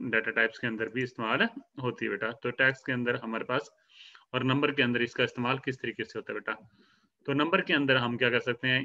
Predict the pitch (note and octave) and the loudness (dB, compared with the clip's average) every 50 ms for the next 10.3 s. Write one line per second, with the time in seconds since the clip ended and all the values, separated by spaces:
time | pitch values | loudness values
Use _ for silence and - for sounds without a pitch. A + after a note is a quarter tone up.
0 | C3 A#2 A#2+ A2+ A#2+ B2 A#2+ B2 B2+ A#2+ - C3 C3+ C#3+ C#3 - C3 A#2 A2+ A2 | -2 -2 -2 -2 -2 -2 0 0 -2 -2 0 0 0 0 0 2 2 2 2 2
1 | - - A#2 A2+ A2+ A#2 B2 A#2+ A#2+ A#2 A2 - - B2+ B2+ C3 B2+ - B2+ A#2 | 0 -4 -4 -2 2 2 2 2 0 -4 -4 -6 -4 -2 -2 -2 0 -2 -4 -2
2 | - A2 - - - A#2+ A#2+ A#2 A2 G#2+ G2+ - - A#2+ D3 D#3 A3+ A3+ A3 - | -2 -6 -6 -2 -2 -2 -2 0 -2 -4 -4 -2 0 0 0 2 0 -4 -4 -6
3 | _ _ _ _ _ _ _ _ _ - B2 C3 C3 - C3 C3 A#2+ A2+ A#2 A2+ | _ _ _ _ _ _ _ _ _ -4 -4 -2 -2 0 0 0 0 0 0 0
4 | A2 G#2+ - - D3 C#3 C3 B2+ B2 - - - B2 A#2+ A#2+ A#2 - C3 C3 C3 | 0 -2 -2 -4 -2 0 2 0 0 0 -2 -6 -6 -4 -4 0 0 2 2 2
5 | B2 A#2 A2+ - D3 E3+ G3 - - - - - _ _ _ _ B2 A#2+ - C3+ | 0 -2 0 2 2 2 2 0 -6 -16 -20 -20 _ _ _ _ -6 -4 0 0
6 | C3+ B2+ B2 A2+ G#2+ G#2+ A#2 A2+ - F3+ F#3 - - - C3 B2+ - - C3 A#2+ | 2 2 2 0 0 -2 -4 -4 -4 -6 -8 -6 -4 -4 -4 -4 -2 -2 -4 -4
7 | - - A2 G#2+ - A2+ G#2+ - _ _ _ _ _ _ _ _ _ A#2+ C#3 D#3+ | -2 -4 -6 -4 -4 -6 -8 -8 _ _ _ _ _ _ _ _ _ 0 2 2
8 | E3 D#3+ C#3+ C3 - - D3+ D3 C#3 C#3 C#3+ C#3 C3 C#3 C#3 C#3 C#3 C#3 C#3 C#3 | 4 2 2 2 2 0 0 2 2 2 0 -2 -2 -2 -2 0 0 0 0 0
9 | C3+ - C#3 C#3 C#3 C3 B2+ - _ _ _ _ _ _ _ _ _ _ _ - | 0 -2 -2 0 0 0 -2 -4 _ _ _ _ _ _ _ _ _ _ _ -10
10 | A#2 A#2 A2 A#2+ C#3+ - | -8 -4 -4 -4 -4 -6